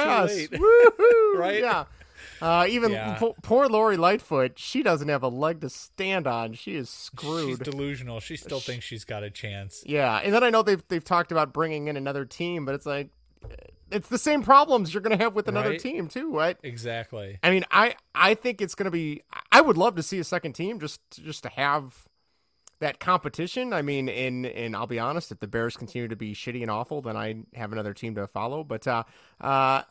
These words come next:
Speaker 1: Unbearable, the Unbearable Sports, uh, podcast also said, "New grass, and it's going to be raining on Sunday." That is correct. I know for me out in the southern burbs, I believe the forecast is, like, sixty-three and rain. So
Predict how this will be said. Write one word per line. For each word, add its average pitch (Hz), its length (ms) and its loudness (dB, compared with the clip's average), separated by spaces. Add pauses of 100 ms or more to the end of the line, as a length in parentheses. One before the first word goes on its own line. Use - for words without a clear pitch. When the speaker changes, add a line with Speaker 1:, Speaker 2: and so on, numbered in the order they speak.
(220)
Speaker 1:
Unbearable, 190 520 0 (120)
the 165 120 -6
Unbearable 165 340 -2
Sports, - 580 -8 (120)
uh, 147 320 0
podcast 156 560 -2
also 160 200 -10
said, 147 160 -6
"New 208 200 -2
grass, 233 380 4
and 180 80 -6
it's 170 120 -4
going 208 220 -4
to 190 80 -10
be 190 100 -10
raining 180 500 -2
on 165 160 0
Sunday." 156 380 -4
That 175 160 -4
is 190 100 -6
correct. 208 460 0 (320)
I 139 140 -4
know 185 200 2
for 170 160 -4
me 180 280 -2
out 170 200 2
in 170 60 -12
the 165 80 -4
southern 156 380 -4
burbs, 156 440 -4
I 135 80 -4
believe 135 360 -10
the 127 80 -12
forecast 156 520 -6
is, 123 140 -12
like, 113 220 -8
sixty-three 147 760 -14
and 113 300 -10
rain. 117 420 -6
So 117 340 -2